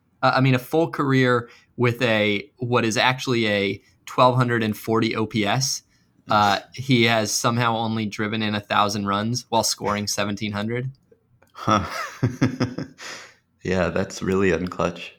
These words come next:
Speaker 1: Kind of a, maybe he's a leadoff hitter.
Speaker 2: He's a table setter. Yeah.
Speaker 1: <laughs> Yeah, and, uh, yeah, it's just weird because this is not hard.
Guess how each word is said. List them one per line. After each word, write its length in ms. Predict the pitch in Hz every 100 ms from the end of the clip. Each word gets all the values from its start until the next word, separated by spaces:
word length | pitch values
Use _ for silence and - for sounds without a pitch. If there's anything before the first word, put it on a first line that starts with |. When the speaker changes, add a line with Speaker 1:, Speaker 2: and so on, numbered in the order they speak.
| _ -
Speaker 1:
Kind 180 | 98 117
of 60 | 110
a, 340 | 107 104 107
maybe 320 | 110 110 117 123
he's 120 | 113
a 40 |
leadoff 380 | 110 110 113 120
hitter. 220 | 131 139
Speaker 2:
He's 140 | 147 -
a 80 | -
table 300 | - - 95
setter. 500 | - 101 107 117 117 _ _ -
Yeah. 220 | 95 87 - -
Speaker 1:
<laughs> 440 | 143 139 - -
Yeah, 460 | - 151 165 131 120 -
and, 240 | 156 175 175 - _
uh, 60 | - - -
yeah, 340 | 190 247 220 -
it's 320 | 214 - -
just 220 | 226 -
weird 460 | 156 151 202 294 165
because 340 | 139 160 147
this 200 | 175 220
is 140 | 226 156
not 320 | 127 143 147
hard. 580 | - 123 135 101 -